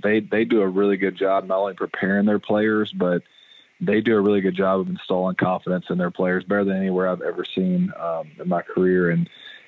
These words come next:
and, and he's one of those guys who the, the, the energy in that building there is always so high and it's always so positive that, you know, he, he's one of those guys who, when, once he got there, I know he probably felt what a lot of guys feel when they go there. And he, um,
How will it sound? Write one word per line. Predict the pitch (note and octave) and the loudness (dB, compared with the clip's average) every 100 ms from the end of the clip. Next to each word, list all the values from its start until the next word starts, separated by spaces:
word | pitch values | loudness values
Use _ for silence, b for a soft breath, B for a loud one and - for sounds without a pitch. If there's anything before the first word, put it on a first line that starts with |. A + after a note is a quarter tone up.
| _ | _
and, | F2 F#2 D#2+ | 0 2 2
and | G2 | 2
he's | G2+ A#2 | 2 2
one | A2 G2+ | 2 2
of | G2 | 2
those | |
guys | F#2 F#2+ G2 F#2+ | 2 2 2 0
who | F#2+ | -2
the, | F2 F2 | -2 -4
the, | F#2+ | -2
the | E2+ - | -2 -2
energy | A#2 A#2+ G#2 | 0 0 0
in | G2+ | 0
that | G2 F2+ | 0 0
building | G2 G2 G2 | 0 0 -2
there | G2 G2+ F#2 | -2 0 0
is | |
always | F#2 F#2 F#2 F#2 - | 0 0 -2 -4 -4
so | F#2 | -2
high | F2 F#2 F#2 | 0 0 0
and | F#2 | -2
it's | E2+ | -4
always | F2+ F2+ F2 | 0 0 0
so | F2+ | -4
positive | F2 F#2 F#2+ F2+ F#2+ F#2+ F#2 | -2 0 0 0 -2 -2 -2
that, | F2 E2 - _ _ _ - | -2 -2 -8 _ _ _ -4
you | F#2+ | -2
know, | F2+ | 0
he, | G2 | 0
he's | G2 G#2 | 0 2
one | G2+ | 2
of | F#2 | 0
those | |
guys | F2+ F#2 F2+ - | 0 0 0 0
who, | F#2 | 0
when, | F2+ F2+ | 0 0
once | F#2 | -2
he | F2+ | 0
got | F2+ F#2 F2 | 2 2 2
there, | F#2 F2+ | 2 4
I | |
know | F2+ F2+ F2+ | 4 2 2
he | F2+ | 0
probably | - F2 E2 | 0 0 0
felt | - F#2 | 0 0
what | D#2+ | 2
a | F2 | 2
lot | F2+ | 0
of | F2+ | 0
guys | E2+ E2+ | 0 -2
feel | - F2+ | 0 0
when | F2 | 2
they | E2+ | 0
go | F2 F2+ | 2 2
there. | F2 F2+ F2+ | 2 2 2
And | F2 F2 | 2 0
he, | F#2 F2+ | 0 0
um, | D#2+ A#2+ D#2+ - | 0 -2 -4 -10